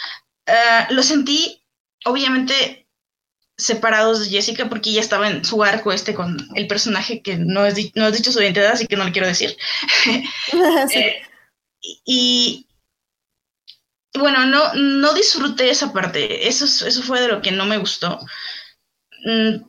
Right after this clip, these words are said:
Speaker 1: creo que lo pudieron haber hecho mejor s-, para sacarle más jugo a algo que ya estaban haciendo bien, ¿no?
Speaker 2: Claro, y es que creo que lo que intentaron hacer, o, o al menos eso es lo que entendí, es que esos cuatro primeros episodios que a mí me sobran,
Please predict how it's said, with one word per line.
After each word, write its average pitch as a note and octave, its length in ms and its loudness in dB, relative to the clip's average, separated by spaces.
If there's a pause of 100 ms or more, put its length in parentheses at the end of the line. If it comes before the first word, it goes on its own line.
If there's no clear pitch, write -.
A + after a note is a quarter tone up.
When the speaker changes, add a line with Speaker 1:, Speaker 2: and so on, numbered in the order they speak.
(420)
Speaker 1:
creo B3+ 160 2
que D4 120 2
lo C4 100 2
pudieron A3+ 280 4
haber A3 240 4
hecho A3+ 220 0
mejor F#3+ 480 -2
s-, - 300 -2 (280)
para A3+ 160 2
sacarle C4 360 0
más D4 240 2
jugo G4 340 2
a A#3 80 4
algo A#3 180 0
que A#3+ 120 -2
ya G#3+ 100 2
estaban G#3+ 360 0
haciendo G3+ 360 0
bien, G#3 240 -2
¿no? A3+ 200 -8 (840)
Speaker 2:
Claro, C4+ 440 2
y C#4+ 140 2
es F4 160 -2
que G4 100 -2 (260)
creo G4 240 0
que A#4 280 -2
lo C#4 120 4
que C4 140 -2
intentaron B3+ 680 0
hacer, G3+ 600 -4
o, F#3+ 680 -4
o G3+ 200 0
al F#3+ 160 2
menos B3 380 -2
eso B3 200 -2
es B3+ 60 -2
lo A3 160 -2
que G#3+ 80 -6
entendí, G3 460 -6 (320)
es - 180 -4
que D#4+ 180 2
esos F#4 300 0
cuatro C#4+ 560 -2
primeros A#3+ 320 0
episodios A3+ 460 -2
que G#3 140 -4
a F#3+ 60 0
mí G3+ 140 -2
me A3+ 180 -2
sobran, A3 540 -2